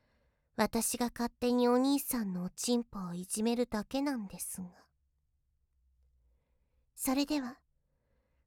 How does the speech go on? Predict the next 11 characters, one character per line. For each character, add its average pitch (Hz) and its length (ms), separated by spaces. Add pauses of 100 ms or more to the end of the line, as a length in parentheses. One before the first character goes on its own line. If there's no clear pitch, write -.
(140)
頑 277 300
張 294 140
っ - 20
た - 240
金 277 320
玉 277 260
さ 233 280
ん、 359 100 (720)
ご 175 220 (100)
苦 220 180
労 220 160